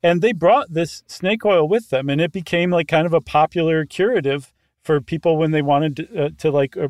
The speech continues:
relieve sore muscles or inflammation. And it caught the attention of one guy named Clark Stanley, um, who became a, who, he was a cowboy, he was a legit cowboy,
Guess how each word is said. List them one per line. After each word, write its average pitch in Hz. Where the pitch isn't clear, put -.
relieve 151
sore 160
muscles 151
or 151
inflammation. 156
And 165
it 185
caught 226
the 190
attention 180
of 147
one 190
guy 180
named 143
Clark 180
Stanley, 151
um, 156
who 208
became 190
a, 151
who, 196
he 156
was 170
a 220
cowboy, 143
he 143
was 139
a 135
legit 135
cowboy, 147